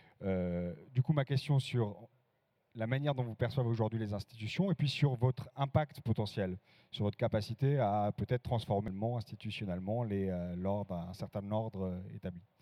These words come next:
Donc peut-être, euh, Andrei d'abord sur le, le cas roumain, puis après le cas madrilène qui du coup est extrêmement intéressant puisqu'on est en, en plein en train de, peut-être, hein, de changer de, de, de gouvernement politique et du coup ça, ça questionne beaucoup à mon avis aussi le Media Lab Prado. Andrei,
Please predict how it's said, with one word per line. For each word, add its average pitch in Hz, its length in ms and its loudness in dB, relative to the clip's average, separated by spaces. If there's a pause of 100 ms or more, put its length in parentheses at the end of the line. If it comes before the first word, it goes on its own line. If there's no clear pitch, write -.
(220)
Donc 98 120 -6
peut-être, - 360 0
euh, 104 140 0
Andrei 117 340 2
d'abord 131 340 2
sur 113 140 -4
le, 101 320 0
le 104 100 -2
cas 113 140 0
roumain, 120 320 0
puis 127 100 -2
après 135 160 2
le 117 120 2
cas 123 260 2
madrilène 123 460 0
qui 117 100 -8
du 110 140 -8
coup 135 160 6
est 117 40 4
extrêmement 123 360 0
intéressant 110 420 0
puisqu'on 117 420 0
est 117 60 -2
en, 104 220 0 (340)
en 110 80 2
plein 143 160 4
en 135 80 4
train 123 160 -2
de, 101 240 2 (380)
peut-être, 139 400 2
hein, 123 80 0
de 113 80 2
changer 127 400 2
de, 98 400 2 (320)
de, 92 300 2
de 98 100 0
gouvernement 123 440 2
politique 123 440 -2
et 110 40 2
du 104 100 0
coup 123 120 2
ça, 104 140 2 (160)
ça 104 160 -8
questionne 113 320 -4
beaucoup 110 260 0
à 107 60 -4
mon 98 100 0
avis 104 220 -2
aussi 104 260 -2
le 101 160 2
Media 98 220 -4
Lab 95 100 -4
Prado. 92 220 -4 (2000)
Andrei, 101 300 -2